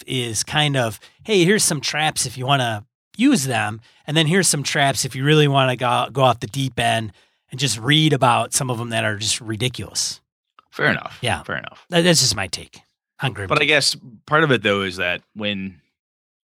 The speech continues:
Speaker 2: when you have something that leads, so you're in ancient Dwarven corridor,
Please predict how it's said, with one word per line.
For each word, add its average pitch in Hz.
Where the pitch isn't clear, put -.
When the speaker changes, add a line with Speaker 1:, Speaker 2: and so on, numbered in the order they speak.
Speaker 2:
when 123
you 117
have 156
something 101
that 95
leads, 123
so 107
you're 127
in 127
ancient 131
Dwarven 104
corridor, 82